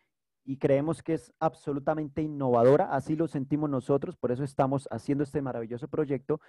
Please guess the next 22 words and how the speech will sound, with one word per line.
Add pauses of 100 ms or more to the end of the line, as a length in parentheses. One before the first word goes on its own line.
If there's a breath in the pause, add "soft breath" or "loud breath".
(340 soft breath)
y
la
invitación
es
a
que
tú
también (300)
empieces
a
desarrollarlo.
Allá
afuera, (760)
lo
que
va
a
poner
a
prueba
tu
voluntad